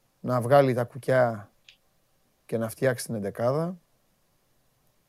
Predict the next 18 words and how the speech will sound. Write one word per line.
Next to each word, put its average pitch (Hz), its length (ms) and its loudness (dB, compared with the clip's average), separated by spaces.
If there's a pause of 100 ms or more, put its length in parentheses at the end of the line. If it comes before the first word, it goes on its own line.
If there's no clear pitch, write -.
(1800)
Θα 127 120 -4
κάτσουμε 139 360 4
να 127 100 0
κάνουμε 135 240 2
και 123 100 -4
ηχητική 117 300 -8
περιγραφή 107 500 -2
αύριο. 147 440 -2 (2000)
Και - 100 -6
το 131 140 -2
θέμα 156 260 0
είναι 147 100 0
το 147 60 2
εξής. - 480 -4 (2750)
Έκανες 139 560 2
έρευνα, 127 460 6
Αταλάντα, 123 520 4
έψαξες; 120 480 -4